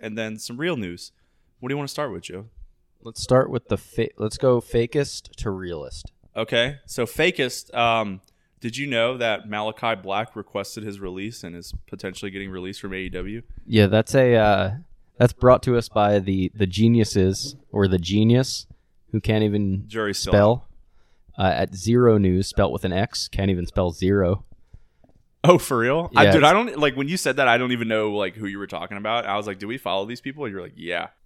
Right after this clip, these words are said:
Speaker 2: Yeah, so I, I saw it on the Twitter,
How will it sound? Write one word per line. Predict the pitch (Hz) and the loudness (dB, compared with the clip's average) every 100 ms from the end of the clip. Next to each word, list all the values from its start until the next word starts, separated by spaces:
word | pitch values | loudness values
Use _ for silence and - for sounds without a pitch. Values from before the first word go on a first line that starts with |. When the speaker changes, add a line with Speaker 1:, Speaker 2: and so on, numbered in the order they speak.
| - | 8
Speaker 2:
Yeah, | 123 135 117 | 12 12 12
so | - 135 127 123 - - - | 10 10 10 6 0 -18 -6
I, | 107 113 - - | -4 -4 -10 -12
I | 196 | -8
saw | - 165 175 | 2 6 6
it | |
on | 175 | 4
the | 175 | -2
Twitter, | - 135 123 123 135 | 0 0 2 2 -2